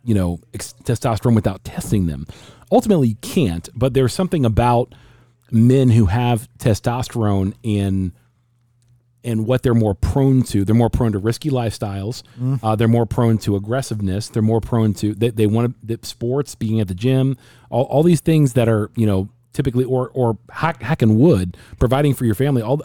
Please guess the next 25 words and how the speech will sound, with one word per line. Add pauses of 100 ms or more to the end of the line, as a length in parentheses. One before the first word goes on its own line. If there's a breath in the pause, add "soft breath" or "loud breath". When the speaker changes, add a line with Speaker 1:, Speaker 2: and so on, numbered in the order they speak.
Speaker 1:
all
those
kind
of
things
that
are, (220 loud breath)
when
you're
higher
in
testosterone, (260 soft breath)
there's
things
that
you're
more
prone
to. (380 soft breath)
So (600)
one
of
the
things
that,